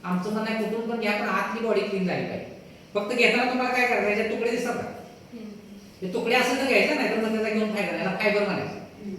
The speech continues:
Speaker 1: म्हणजे आपण भांडी घासतो, कात्या कसं वापरतो, तसं आतल्याला चिपकलेलं ऑइल, एक्स्ट्रा फॅट, चरबी पूर्ण कमी करतं. ह्या तुकड्यामध्ये दोन दिवस मोशन आपल्याला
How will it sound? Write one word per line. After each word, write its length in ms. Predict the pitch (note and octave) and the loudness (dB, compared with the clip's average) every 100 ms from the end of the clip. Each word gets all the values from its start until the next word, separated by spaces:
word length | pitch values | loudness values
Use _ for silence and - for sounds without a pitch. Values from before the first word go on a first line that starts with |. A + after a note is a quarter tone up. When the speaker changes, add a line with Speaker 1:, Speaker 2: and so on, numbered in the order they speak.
| F3+ | -4
Speaker 1:
म्हणजे 160 | F3+ | 0
आपण 160 | G#3+ A3 | 0 0
भांडी 220 | A3 A3 | 2 2
घासतो, 240 | A#3+ A#3 | 2 0
कात्या 240 | - A#3 A#3 | -2 -2 -2
कसं 140 | - | -2
वापरतो, 440 | G3 - - - - - - | -4 -4 -6 -10 -16 -16 -6
तसं 160 | F3+ | -2
आतल्याला 420 | G#3+ G#3 G3+ G#3+ - | -2 -2 -2 -2 -2
चिपकलेलं 380 | - A3 A3 | -4 -2 0
ऑइल, 220 | F#3+ G#3+ G#3+ | 0 0 0
एक्स्ट्रा 280 | F3+ F#3+ G#3+ F#3 | -2 -4 -6 -4
फॅट, 240 | G3+ F#3+ | -4 -4
चरबी 200 | G3 F3+ | -4 -4
पूर्ण 240 | - G3 - | -4 -6 -6
कमी 180 | F3 | -4
करतं. 200 | - - - - - - | -6 -6 -10 -16 -16 -8
ह्या 140 | F#3 | -4
तुकड्यामध्ये 480 | A3+ G#3+ A#3 A#3 A#3 | 0 2 2 2 2
दोन 160 | A3+ A3+ | 2 2
दिवस 160 | A3+ | 2
मोशन 300 | A3+ G#3 G#3+ | 2 0 -2
आपल्याला 320 | G#3 G#3 G#3 | -2 -2 -2